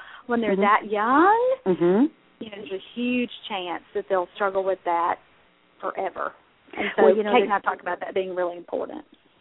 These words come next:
Speaker 2: Well, there, there's a, a book, and I can't remember. I think it's Right Brain Will Rule the World or something on that order. And they're talking about how, what, what countries globally will be most,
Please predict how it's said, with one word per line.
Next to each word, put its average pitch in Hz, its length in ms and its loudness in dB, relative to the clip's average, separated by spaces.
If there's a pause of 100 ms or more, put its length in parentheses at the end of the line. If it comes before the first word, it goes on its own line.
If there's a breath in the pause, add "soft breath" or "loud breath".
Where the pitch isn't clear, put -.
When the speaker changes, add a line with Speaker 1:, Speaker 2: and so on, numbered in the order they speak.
(180)
Speaker 2:
Well, 226 180 2
there, 196 320 2
there's 185 240 2
a, 147 220 -4 (140)
a - 20 -12
book, 165 320 -8
and 156 100 -12
I 151 60 -10
can't - 260 -18
remember. 156 300 -8
I 156 100 -16 (100)
think 214 200 -2
it's 180 120 2 (120)
Right 165 280 2
Brain 180 280 -2
Will 156 160 0
Rule 165 320 0
the 165 80 -2
World 156 500 2
or 143 180 -4
something 160 360 -4
on 147 100 -4
that 147 240 -4
order. 156 400 0 (420 loud breath)
And 170 440 6 (160)
they're 170 160 0 (160)
talking 277 420 0
about 143 400 -2 (300)
how, 285 520 0 (280)
what, 233 280 2
what 311 180 2 (200)
countries - 680 -6 (420 loud breath)
globally 196 540 4
will 170 140 0
be 185 180 -2
most, 202 400 0